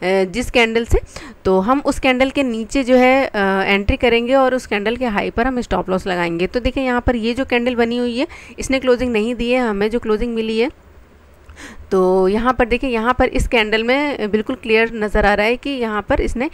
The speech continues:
इस candle ने नीचे close किया है। तो हमारा जो, अ, level होगा, entry का level, तो हमारा इस, अ, candle के नीचे बनेगा और stop loss हमारा इस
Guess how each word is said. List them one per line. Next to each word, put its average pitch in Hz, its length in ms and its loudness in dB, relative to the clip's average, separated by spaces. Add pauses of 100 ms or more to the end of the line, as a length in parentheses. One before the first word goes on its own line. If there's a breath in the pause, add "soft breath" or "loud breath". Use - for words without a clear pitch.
(320 loud breath)
इस - 120 -2
candle 196 320 0
ने 269 100 -2
नीचे 240 300 -4
close 190 300 -2
किया 185 120 0
है। 185 60 0
तो 254 120 -2
हमारा 240 300 0
जो, 254 240 2
अ, 185 380 -2
level 214 380 4
होगा, 240 180 4
entry 202 420 0
का 240 100 0
level, 214 280 0
तो 226 140 -4
हमारा 202 320 0 (340)
इस, 214 260 -8
अ, - 40 -14 (460)
candle 196 260 -2
के 240 100 -4
नीचे 214 280 -2
बनेगा 220 320 2 (360 loud breath)
और 240 140 2
stop 214 280 2
loss 190 160 2
हमारा 196 300 0 (120)
इस - 300 -10